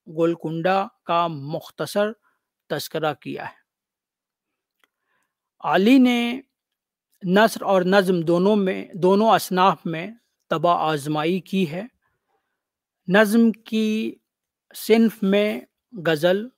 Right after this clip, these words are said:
मसनवी और कसीदा ख़ास तौर पे काबिल ज़िक्र हैं।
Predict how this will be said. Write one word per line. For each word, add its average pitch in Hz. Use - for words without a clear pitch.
मसनवी 165
और 147
कसीदा 147
ख़ास -
तौर 143
पे 196
काबिल 147
ज़िक्र 143
हैं। 190